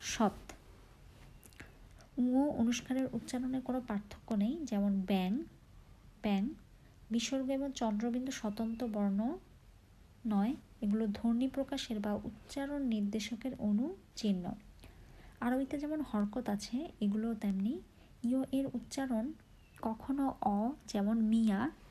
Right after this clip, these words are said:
মিয়, কখনো দন্তমূলীয় নয়ের ধ্বনির মতো, যেমন ব্যঞ্জন,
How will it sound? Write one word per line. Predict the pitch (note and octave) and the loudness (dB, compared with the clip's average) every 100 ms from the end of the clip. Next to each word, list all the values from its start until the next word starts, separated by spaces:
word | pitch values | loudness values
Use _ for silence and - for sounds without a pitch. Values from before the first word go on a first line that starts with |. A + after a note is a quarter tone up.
| - - - - | -20 -20 -14 0
মিয়, | A3+ A#3+ G#3+ A#3+ E4+ - | 4 6 6 4 0 -8
কখনো | A3 G3+ A#3 | -10 -4 0
দন্তমূলীয় | G#3 G3+ G#3 G#3+ B3+ B3+ C4 | 2 4 2 2 2 4 4
নয়ের | B3 G#3 G3+ A3+ A3+ | 4 4 4 2 0
ধ্বনির | - A#3 A#3 B3 D4 D#4 - - - G#3+ | 0 -2 2 2 0 -4 -16 -20 -8 -2
মতো, | G#3 G#3+ D4+ D#4 | 0 0 -2 -2
যেমন | G#3+ G3 G3+ G3 | 0 2 2 2
ব্যঞ্জন, | G3 G3+ G3+ G3 F#3+ C4+ | 2 2 2 0 0 0